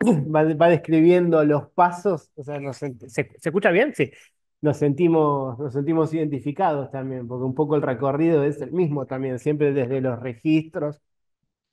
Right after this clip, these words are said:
e ir avanzando en la, en la vinculación y en el, y en la, y en la cercanía territorial, ¿no? Y esta mirada descentralizada y de políticas transversales también, y de políticas integrales,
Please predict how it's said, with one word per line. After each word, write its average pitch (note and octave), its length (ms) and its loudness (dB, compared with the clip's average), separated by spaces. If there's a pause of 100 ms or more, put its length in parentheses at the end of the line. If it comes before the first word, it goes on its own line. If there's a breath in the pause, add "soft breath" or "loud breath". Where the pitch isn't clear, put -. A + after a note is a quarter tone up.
(260)
e D3+ 80 -4
ir D3 140 -2
avanzando D3 540 -4
en C3+ 120 -6
la, C3 260 -8
en C#3 100 -6
la C3+ 120 -4
vinculación C3+ 960 2
y C3 60 -2
en B2+ 120 -6
el, B2 340 -8 (120)
y A#2+ 120 -8
en A#2+ 160 -6
la, A#2 280 -6
y B2 80 -4
en B2 80 -4
la B2 100 -4
cercanía C3 480 -2
territorial, B2+ 600 0
¿no? A#2+ 80 -6
Y B2 120 -6
esta B2+ 180 -6
mirada C3 420 2
descentralizada C3 1040 -2 (260 loud breath)
y D3 120 0
de C#3 100 2
políticas C#3 560 -4
transversales C3 760 -2
también, A#2 340 -8
y A2+ 80 -4
de A#2 60 -2
políticas C3 440 -2
integrales, C3 760 -2